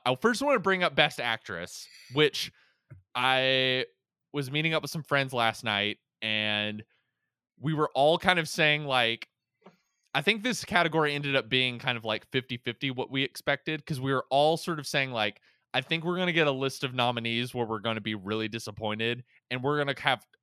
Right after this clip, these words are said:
like, a whole other list of just better people that could be in there." So our nominees this year, we have Jessica Chastain for Eyes of Tammy Faye, Olivia Colman for The Lost Daughter, Penelope Cruz for Parallel Mothers, who I think was kind of a surprise. I,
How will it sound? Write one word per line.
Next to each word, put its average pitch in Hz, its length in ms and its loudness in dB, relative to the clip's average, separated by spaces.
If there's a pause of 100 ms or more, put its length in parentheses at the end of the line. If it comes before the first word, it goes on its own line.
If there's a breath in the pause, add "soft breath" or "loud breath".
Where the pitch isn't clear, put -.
like, 127 280 -4
a 131 200 0
whole 175 580 -2
other 147 280 0
list 123 500 -2
of 127 100 -6
just 113 180 -8 (120)
better 123 300 0
people 151 540 -4 (360)
that 120 160 2
could 123 200 -14
be 117 200 -2
in 135 140 -4
there." 160 340 -2 (800)
So 127 480 4
our 135 120 0
nominees 156 520 2
this 139 240 -2
year, 123 260 2
we 113 160 -2
have 107 440 2 (220)
Jessica 139 300 0
Chastain 127 480 2
for 117 100 -2
Eyes 110 220 2
of 107 80 -10
Tammy 107 320 -2
Faye, 95 440 0 (600)
Olivia 127 320 2
Colman 120 320 0
for 120 100 -2
The 110 60 -8
Lost 104 300 0
Daughter, 92 320 0
Penelope 131 460 2
Cruz 123 260 2
for 120 120 -4
Parallel 110 420 4
Mothers, 95 400 0
who 143 80 4
I 135 80 8
think 277 160 -2
was 254 120 -2
kind 196 200 4
of 170 80 0
a 175 40 -4
surprise. 131 560 2
I, 147 260 4